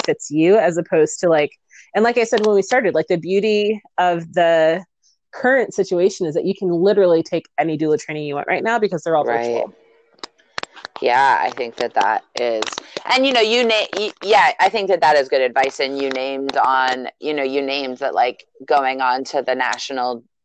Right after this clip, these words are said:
Speaker 2: whatever, like, the Facebook groups, the national Facebook groups that we have, and just being like, "Tell me about a doula training," right? Like, if you posted and were like,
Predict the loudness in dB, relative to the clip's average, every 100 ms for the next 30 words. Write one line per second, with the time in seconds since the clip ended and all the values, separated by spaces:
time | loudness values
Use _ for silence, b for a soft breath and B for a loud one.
0 | -6 0 2 2 0 0 0 0 -2 -2
1 | 0 0 0 -6 -2 -2 -2 -4 -6 -6
2 | -8 -8 -4 -4 -4 -4 -4 -4 -4 -4
3 | -2 0 0 0 -2 B B B B 0
4 | 0 0 -4 -2 -2 0 -2 0 0 2
5 | 2 2 2 2 0 0 -2 0 0 2
6 | 0 -2 -4 -2 -4 -2 2 2 0 -2
7 | 2 2 2 0 0 0 2 2 0